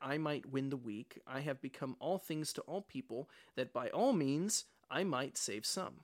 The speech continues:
So on and so forth, it keeps going. But what does he say? He says, "Not being outside the law of God, but under the law of Christ." As in, they're one and the same.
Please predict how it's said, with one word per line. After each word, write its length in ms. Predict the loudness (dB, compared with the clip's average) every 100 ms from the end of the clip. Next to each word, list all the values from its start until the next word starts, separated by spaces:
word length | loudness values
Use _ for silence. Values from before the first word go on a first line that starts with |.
| _
So 200 | -8 -4
on 60 | -2
and 100 | -2
so 80 | -4
forth, 280 | -4 -6
it 100 | -8
keeps 180 | -10 -10
going. 360 | -4 -4 -4 -10 -20 -20 _ _ 0
But 240 | 0 0 -2
what 140 | 2
does 160 | 2 2
he 80 | 0
say? 420 | 2 0 -2 -10 _ -6
He 100 | 0
says, 460 | 4 6 6 2 -2 _ _
"Not 500 | 2 4 6 4 -2
being 340 | 2 4 4 0
outside 760 | 2 2 2 2 4 4 2 0
the 80 | -6
law 300 | -4 -4 -4
of 200 | -6 -8
God, 340 | -6 -6 -6
but 160 | -8 -6
under 260 | -4 -4 -4
the 140 | -6
law 360 | -8 -6 -6 -6
of 180 | -8 -16
Christ." 500 | -6 -6 -4 -4 -2
As 200 | 2 4
in, 320 | 6 6 2 -2 _ _ _ _
they're 260 | -4 2 2
one 240 | 2 -2
and 160 | -2 -2
the 80 | 0
same. 500 | 0 0 -8 -14